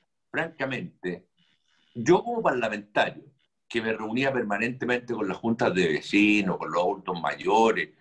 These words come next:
yo lo sentía, yo lo transmitía a los ministros, pero los ministros no estaban ni ahí. Los mismos que ahora yo veo que le piden al gobierno, "y esto y esto otro", cuando se lo pedíamos nosotros, miraban para el techo. Esa es la verdad.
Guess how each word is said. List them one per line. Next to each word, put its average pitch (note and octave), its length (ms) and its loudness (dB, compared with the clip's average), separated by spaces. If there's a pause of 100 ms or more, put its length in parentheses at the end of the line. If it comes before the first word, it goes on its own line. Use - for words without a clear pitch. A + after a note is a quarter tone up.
(400)
yo D3+ 180 8
lo A3 80 2
sentía, E3+ 800 0
yo B2+ 160 2
lo G3 140 2
transmitía C#3+ 600 2
a - 20 0
los F3+ 180 -2
ministros, C3+ 540 -4 (680)
pero F3+ 240 6
los G3+ 160 0
ministros A3 460 -4
no A3+ 180 0
estaban A#3+ 460 2
ni G3+ 80 0
ahí. A3+ 520 2 (260)
Los D3 260 2
mismos G#3 420 2
que C#3+ 100 0
ahora E3 300 6
yo B2 220 0
veo D#3 480 2
que A#2 100 -2
le A2 140 -4
piden D#3+ 300 2
al A#2+ 140 -2
gobierno, C#3+ 540 0
"y E3 120 -4
esto G#3 460 0
y D3+ 120 0
esto F3+ 260 2
otro", B3+ 540 2 (320)
cuando B2 240 -6
se B2+ 100 -4
lo A#2 140 0
pedíamos F#3 400 4
nosotros, A#3 580 -2 (440)
miraban C3 400 0
para A2 140 -2
el - 100 -16
techo. - 380 -12
Esa - 220 0
es A3 80 2
la F#3+ 140 4
verdad. - 360 0